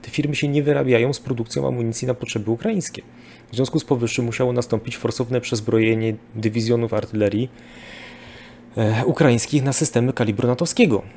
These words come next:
Czyli na Ukrainie pojawią się hajmarsy prędzej czy później, tylko tam są teraz takie niefajne negocjacje pod tytułem, a do jakiego stopnia będzie wolno Ukraińcom tych hajmarsów używać.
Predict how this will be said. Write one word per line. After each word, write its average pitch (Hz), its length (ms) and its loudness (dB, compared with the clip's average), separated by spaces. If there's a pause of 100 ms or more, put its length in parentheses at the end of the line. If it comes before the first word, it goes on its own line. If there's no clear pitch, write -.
Czyli 139 200 -2
na 135 120 6
Ukrainie 120 400 4
pojawią 110 280 0
się 120 120 0
hajmarsy 107 460 0
prędzej 107 300 0
czy - 120 -4
później, 98 300 -4
tylko - 160 -8
tam 107 140 -6
są 107 120 -4
teraz 110 220 0
takie 107 200 -4
niefajne 107 360 -2
negocjacje 104 560 -2
pod - 160 -6
tytułem, 104 420 0
a 101 300 -2
do 104 140 -4
jakiego 107 280 -2
stopnia 107 300 -4
będzie 107 200 -2
wolno 104 220 0
Ukraińcom 104 420 -4
tych 98 120 -8
hajmarsów 98 460 -4
używać. 90 400 -4